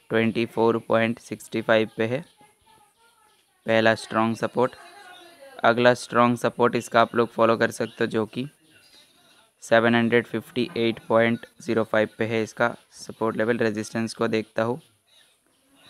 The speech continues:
तो गाइस, इसका काफ़ी स्ट्रॉन्ग रेजिस्टेंस जो देखने को मिल रहा है, वो है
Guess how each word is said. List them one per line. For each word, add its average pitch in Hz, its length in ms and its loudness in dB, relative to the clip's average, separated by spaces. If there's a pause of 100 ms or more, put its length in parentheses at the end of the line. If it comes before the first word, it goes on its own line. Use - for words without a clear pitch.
(280)
तो 120 120 2
गाइस, 123 240 4
इसका 127 320 0
काफ़ी 127 440 -2 (400)
स्ट्रॉन्ग 123 460 2
रेजिस्टेंस 120 540 -2
जो 123 100 2
देखने 117 340 0
को 120 140 0
मिल 117 180 0
रहा 120 100 4
है, 110 60 -2
वो 110 100 2
है 120 260 0